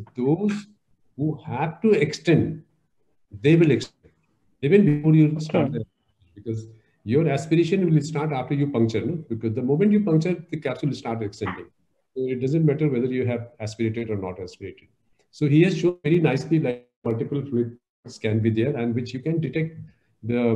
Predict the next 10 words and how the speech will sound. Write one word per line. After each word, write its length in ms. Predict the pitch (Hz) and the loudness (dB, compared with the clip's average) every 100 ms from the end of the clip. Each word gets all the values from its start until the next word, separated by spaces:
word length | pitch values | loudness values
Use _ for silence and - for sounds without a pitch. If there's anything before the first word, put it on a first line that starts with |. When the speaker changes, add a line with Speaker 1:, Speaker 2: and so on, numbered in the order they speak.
| 107 | 0
Speaker 1:
before 300 | 113 120 165 | -2 0 -2
the 100 | 160 | -2
surgery 440 | - 117 110 170 151 | -2 0 0 -2 -2
with 180 | 120 | -4
the 240 | 113 127 123 | -4 -4 -4
anterior 240 | 104 113 | -4 -4
segment 360 | 110 107 107 98 | -4 -4 -4 -6
O 60 | |
C 180 | 95 104 | -8 -12
T. 200 | - - | -14 -16